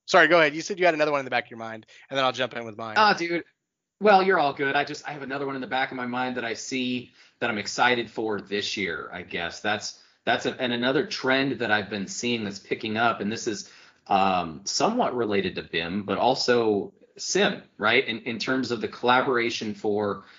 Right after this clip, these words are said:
Speaker 2: Civil three D, we saw that start in nineteen, in twenty nineteen and then going into twenty twenty. Twenty twenty-one, I feel like there was more of that adoption of, um, the cloud technology within the civil industry,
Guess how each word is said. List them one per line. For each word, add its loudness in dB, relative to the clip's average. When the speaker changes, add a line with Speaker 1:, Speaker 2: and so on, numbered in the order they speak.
Speaker 2:
Civil 2
three 0
D, 0
we -4
saw 4
that 2
start 0
in -10
nineteen, -4
in -4
twenty -2
nineteen -2
and -2
then -2
going -2
into 0
twenty -4
twenty. -2
Twenty 2
twenty-one, 2
I 2
feel 0
like 4
there 2
was -2
more 4
of -4
that 4
adoption 0
of, 2
um, -2
the -8
cloud 4
technology -2
within -2
the 0
civil 0
industry, -2